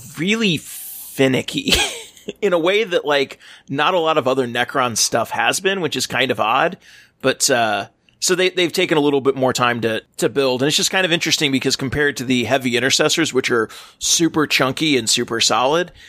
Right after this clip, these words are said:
uh, then you switch over and you build these really, like, finicky, uh, you know, one, you know, very small points of contact, like, models. It's just been, it's an interesting, like, switch between the two.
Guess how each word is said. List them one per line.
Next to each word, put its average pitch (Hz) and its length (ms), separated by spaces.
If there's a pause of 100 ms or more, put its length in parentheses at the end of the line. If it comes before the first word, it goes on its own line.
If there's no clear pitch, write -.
(240)
uh, 123 300
then 147 180
you 139 120
switch - 300
over 131 320
and 127 120
you 120 100
build 123 380
these 117 360
really, 120 420
like, 110 400 (340)
finicky, 147 720
uh, 104 400 (720)
you 147 140
know, 107 180
one, 151 640
you 147 80
know, 127 80
very 143 280
small 143 240
points 131 260
of - 80
contact, 123 640
like, 110 360 (520)
models. 113 560
It's 117 160
just - 260
been, 120 160
it's 117 180
an 143 80
interesting, 135 460
like, 104 200
switch - 500
between 127 320
the 120 80
two. - 280